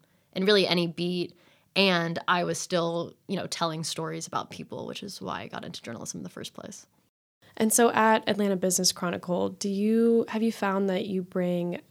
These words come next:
Speaker 2: a more of a unique viewpoint to the newsroom just by being a bit younger, since you just graduated, uh, three years ago?
Speaker 1: It's a funny question, because when I, uh, first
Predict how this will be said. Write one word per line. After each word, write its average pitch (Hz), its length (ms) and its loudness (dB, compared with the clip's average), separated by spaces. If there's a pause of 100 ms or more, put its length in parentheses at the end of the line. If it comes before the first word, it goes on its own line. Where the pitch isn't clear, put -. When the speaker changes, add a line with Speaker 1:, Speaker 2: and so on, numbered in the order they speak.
(280)
Speaker 2:
a - 100 -2
more 185 200 2
of 175 100 0
a 180 60 2
unique 175 280 -2
viewpoint 175 520 -6
to 185 160 -4
the 175 100 0
newsroom 175 640 -4 (140)
just - 240 -2
by 175 100 -2
being 170 300 -2
a 170 40 -4
bit 165 200 -2
younger, 180 320 -4
since 175 320 -4
you 180 100 0
just 180 220 -4
graduated, 170 580 -4 (160)
uh, - 160 -10 (140)
three 190 180 -6
years 185 240 -6
ago? 208 320 -6 (720)
Speaker 1:
It's 233 180 4
a 277 120 6
funny 302 320 2
question, 269 580 2
because 214 540 0
when 190 180 0
I, 185 600 0 (320)
uh, 180 340 0 (160)
first 233 600 -2